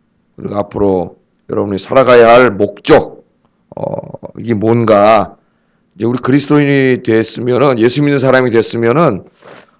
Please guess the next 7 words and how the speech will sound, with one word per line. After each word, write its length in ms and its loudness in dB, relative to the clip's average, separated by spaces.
이게 200 0
분명해야 440 2
된다고 320 4
제가 160 2
계속 380 -2
이야기했죠. 720 2
어, 240 -18